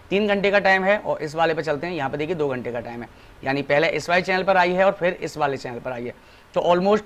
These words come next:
ये जो कॉपीराइट स्ट्राइक है, ये आपके channel पर ninety days के लिए wait करती है। ninety days के बाद ये कॉपीराइट स्ट्राइक automatically आपके YouTube channel से हट जाती है,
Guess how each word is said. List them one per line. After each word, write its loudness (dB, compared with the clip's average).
ये 4
जो 6
कॉपीराइट 4
स्ट्राइक 4
है, 4
ये 4
आपके 4
channel 0
पर 0
ninety 0
days 2
के 0
लिए 4
wait 2
करती 2
है। 4
ninety 0
days -2
के -2
बाद 2
ये -2
कॉपीराइट 0
स्ट्राइक -2
automatically 0
आपके -2
YouTube -4
channel -2
से -10
हट -2
जाती 0
है, -2